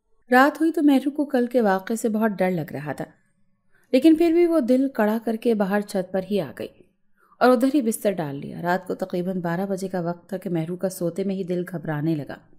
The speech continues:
वो एकदम उठकर बैठ गई। उसे समझ नहीं आ रही थी कि किस वजह से ये हो रहा है। उसने घटाघट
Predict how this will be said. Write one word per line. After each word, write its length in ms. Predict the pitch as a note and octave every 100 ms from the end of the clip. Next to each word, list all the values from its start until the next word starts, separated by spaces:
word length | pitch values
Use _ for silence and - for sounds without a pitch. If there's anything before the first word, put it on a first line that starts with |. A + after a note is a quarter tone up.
| _ _ _ _ _ _ _ D#3+
वो 220 | E3 F#3 F#3 - _ _ _
एकदम 400 | G#3+ G3+ A3 A#3
उठकर 280 | A3+ - G3
बैठ 260 | D3 C3+ -
गई। 120 | - - _ _ _ _ _ _ -
उसे 200 | A#3 D#4
समझ 340 | A3+ F#3 A3 A#3
नहीं 200 | A3+ A3
आ 120 | D#3
रही 220 | E3 G3
थी 120 | F#3 G3+ - _ _ _ _ -
कि 80 | C4
किस 320 | C4+ C#4+ -
वजह 280 | F#3 F#3 A#3
से 140 | A3+ A3+
ये 180 | F#3 F3+
हो 160 | D#3+
रहा 220 | D3+ D3 D3
है। 120 | - _ _ _ _ _ _ _
उसने 280 | B3+ D4 D4+
घटाघट 560 | A#3+ G#3 C4 B3 A3